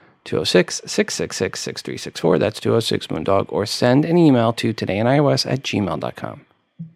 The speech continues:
Hi, Rob. I have noticed a scratch on my iPhone six screen.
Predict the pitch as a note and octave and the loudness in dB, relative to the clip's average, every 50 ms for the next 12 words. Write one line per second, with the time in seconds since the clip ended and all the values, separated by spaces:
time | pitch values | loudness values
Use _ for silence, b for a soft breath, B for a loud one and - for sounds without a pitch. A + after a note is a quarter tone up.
0 | _ _ _ _ _ _ _ _ _ _ _ _ _ - - C#2+ B1+ D2+ C3+ F#3+ | _ _ _ _ _ _ _ _ _ _ _ _ _ -6 -4 -2 0 2 2 2
1 | A3+ G#3+ b b b b b b b b b b _ - A#2 A#2+ B2+ B2 A#2+ A#2+ | 2 0 b b b b b b b b b b _ 0 2 4 4 4 2 2
2 | A2+ - A2+ A#2 A2+ A2+ B2 C3 C3+ C3+ - - - G2 G#2 - - - - - | 2 0 -2 0 0 2 4 4 4 2 0 -2 -6 -6 -4 -4 -6 -4 -2 0
3 | C#3+ E3 D3 - - - - - G#2 G2+ D2 A#1+ F2 G2+ A2+ - - A2 A2 A2 | 0 0 0 -2 -4 -6 -6 -4 -4 -4 -4 -4 -4 -6 -6 -4 -2 -2 -2 -2
4 | - - - - - C#3+ - - - - - _ - - - - F3+ G3 G3+ F3 | -4 -8 -6 -4 -4 -4 -4 -8 -12 -14 -14 _ -14 -12 -6 -2 0 2 2 0
5 | G2+ A2 | -2 -4